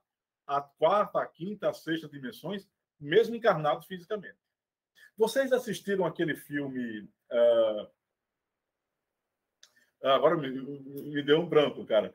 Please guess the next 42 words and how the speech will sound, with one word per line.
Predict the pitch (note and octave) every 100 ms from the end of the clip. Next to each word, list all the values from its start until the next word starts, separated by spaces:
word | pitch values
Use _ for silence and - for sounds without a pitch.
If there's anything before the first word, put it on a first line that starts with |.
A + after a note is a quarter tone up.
| _ -
mas | D3+
é | G3
o | G3
filme | - G3 G#3+ E3+
do, | D#3 E3 D#3
do, | D#3 D3+
do, | - D3 C#3+ C3+ B2
do | C#3+ C#3+ C3
Nolan, | C#3+ F#3+ D#3 A#2 G2+
que | D#3+
tem | E3+ F3
o |
cara | - E3 D#3+ -
que | -
vai | D3 E3+ E3
pro | D3
espaço, | - - F#3+ F#3
ele | E3 C#3 - _ _ _ _ _
passa | F3 - F#3+
anos | D#3+ F#3+ G#3+ E3+
lá | D#3+ F#3+
e | G3
a | E3
filha | - F#3 E3
fica | F3+ F3
na | D#3
Terra, | - F3+ G#3+ G3+ G3+ _ _ -
ele | G#3+ A3+
não | G3+
envelhece | G3+ F3+ E3 F3 G3+ G3
e | G3
a |
filha | - F#3+ F#3 E3+
en-, | D#3 E3 C#3+
e |
a | D#3
filha, | D3 E3+ F3 D#3+
e | C#3+
a | D3
filha | - E3+ E3+ D3+
envelhece, | D3 C#3+ B2 A2 - _
né? | C#3